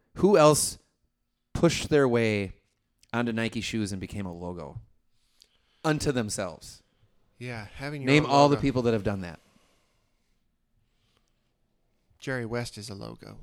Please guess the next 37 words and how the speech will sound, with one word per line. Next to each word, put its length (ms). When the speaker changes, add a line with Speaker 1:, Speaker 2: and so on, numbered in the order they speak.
Speaker 1:
He's 220
the 100
N 80
B 120
A 80
logo. 320
True. 200
Speaker 2:
It's 160
nice 220
to 100
have 260
in 140
your 240
rep-, 200
in 140
your 140
Speaker 1:
Feather 220
Speaker 2:
resume. 40
Speaker 1:
in 60
your 80
cap. 180
Speaker 2:
Like, 200
I 180
am 200
the 100
logo 440
for, 380
yeah, 100
I'm 100
an 80
icon 360
with 120
a 60
stamp. 400
It's 80
not 140
bad. 260